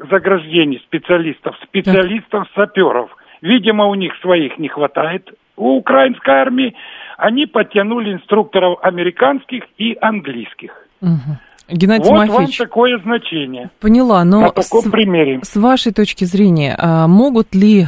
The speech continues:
Speaker 2: а, как раз вот эти провалы украинского контрнаступления, а, повлиять на решение о, например, прекращении этих атак?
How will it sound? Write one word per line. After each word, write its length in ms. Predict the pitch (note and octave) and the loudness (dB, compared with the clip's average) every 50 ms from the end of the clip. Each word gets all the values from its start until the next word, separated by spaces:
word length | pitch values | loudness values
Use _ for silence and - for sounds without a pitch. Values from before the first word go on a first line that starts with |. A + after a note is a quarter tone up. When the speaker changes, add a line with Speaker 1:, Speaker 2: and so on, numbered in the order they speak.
| C3 - | -2 -6
Speaker 2:
а, 300 | - - E3 D#3+ D#3 D#3 D#3 | -8 -4 -2 0 0 0 -2
как 120 | E3+ F3 - | -2 -2 0
раз 180 | F#3 F3+ - | -2 -2 -2
вот 140 | D#3 D#3+ - | -6 -4 -4
эти 180 | F#3 F3 - E3+ | -2 -2 -2 -2
провалы 500 | - F3+ F#3 G3 F#3 F#3+ F3 D3+ D3 D3 | 0 2 2 2 2 2 2 2 0 -2
украинского 540 | C#3 - D#3+ E3+ D#3+ C#3+ - - D3+ C#3+ | -2 0 0 0 0 -2 -4 -4 -6 -6
контрнаступления, 1080 | - - D#3+ D#3 - D3+ C#3+ D3 D3 - - F3 E3 F#3+ A3 C4+ D4 C4 F#3 C3+ B2 B2 - _ _ _ _ _ - - - - _ | -4 -4 -4 -4 -4 -4 -6 -6 -6 -6 -6 -2 0 2 2 2 2 2 0 0 -2 -6 -10 _ _ _ _ _ -20 -20 -20 -20 _
а, 280 | - E3+ E3 E3 D#3+ | -2 0 2 2 2
повлиять 840 | - - F#3 E3+ F3+ F#3 G3 G3 G#3+ A3+ A#3 A3+ G#3+ - - - - | 0 0 -2 2 4 4 4 4 4 4 4 2 -2 -4 -14 -6 -2
на 500 | F#3 F3+ F3 F3+ F#3+ F#3+ G3 F#3+ F#3 F3 - | 0 2 4 4 4 4 4 4 2 2 0
решение 640 | - F3 F#3 F3 - - A3 A3 A3 G#3+ G3 F3+ F3 | 0 0 0 0 0 0 2 2 4 4 4 2 0
о, 180 | - - F#3+ | 0 0 -2
например, 360 | F#3+ F3+ - F3 E3 F3+ F3+ - | -2 -2 -2 0 0 0 0 0
прекращении 800 | - F3 E3+ - F3+ F3 E3+ - - G3 F#3+ E3+ D3+ C#3 C3+ B2+ | -4 -6 -2 0 -2 0 0 0 0 2 2 2 2 0 -2 -4
этих 380 | - - C#3+ - - C3 - - | -4 -4 -6 -6 -8 -12 -10 -10
атак? 400 | B2 - - - F#2 - - | -12 -10 -10 -12 -12 -12 -14